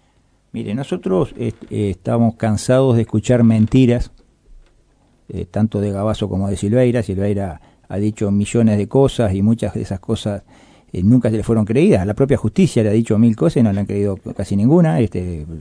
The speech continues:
está preso contra lo que él ha declarado siempre. Es decir,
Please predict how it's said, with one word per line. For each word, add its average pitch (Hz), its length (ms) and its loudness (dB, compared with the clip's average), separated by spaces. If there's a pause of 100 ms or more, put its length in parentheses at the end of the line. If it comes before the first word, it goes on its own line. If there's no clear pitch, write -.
(160)
está 98 160 -8
preso 87 1040 -4
contra 107 340 -2
lo 98 100 -6
que 107 100 -4
él 107 60 -2
ha 104 80 -2
declarado 104 400 -4
siempre. 147 400 0 (520)
Es 127 120 2
decir, 117 400 2